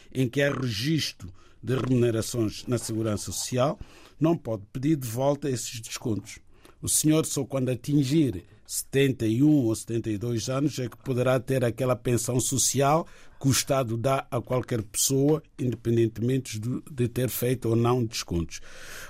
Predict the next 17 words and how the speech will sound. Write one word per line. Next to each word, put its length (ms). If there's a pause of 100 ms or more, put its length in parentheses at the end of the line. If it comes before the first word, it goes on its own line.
Agora, 380
o 120
que 140
tem 180
que 80
fazer 420
neste 360
caso, 500 (380)
se 400
é 60
que 100
ainda 220
está 260
em 100
condições 680
de 180
tra-, 220